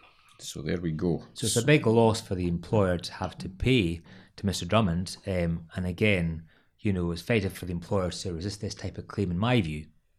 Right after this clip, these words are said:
Speaker 1: Exactly. I wonder if he'll get a higher officer job when the next recruitment drive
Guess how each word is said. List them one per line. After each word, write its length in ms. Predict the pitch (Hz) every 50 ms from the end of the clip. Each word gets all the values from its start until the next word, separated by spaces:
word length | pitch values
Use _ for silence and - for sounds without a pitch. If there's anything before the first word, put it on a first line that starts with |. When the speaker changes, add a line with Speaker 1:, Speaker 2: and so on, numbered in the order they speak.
| _ _ _ - - - -
Speaker 1:
Exactly. 560 | 78 76 - 78 73 78 71 - - - 62 62 - - - - -
I 60 | -
wonder 260 | 85 92 95 98 98 92
if 100 | 90 -
he'll 120 | 92 90
get 180 | 85 95 90 -
a 40 | 80 80
higher 300 | 87 90 87 85 82 87
officer 400 | 90 95 - 87 82 - 92 82
job 400 | 80 - 92 92 90 82 82 -
when 140 | 87 82
the 60 | 82 82
next 280 | 87 87 82 - - -
recruitment 440 | 90 - - 104 - - 98 87
drive 260 | 76 90 90 85 85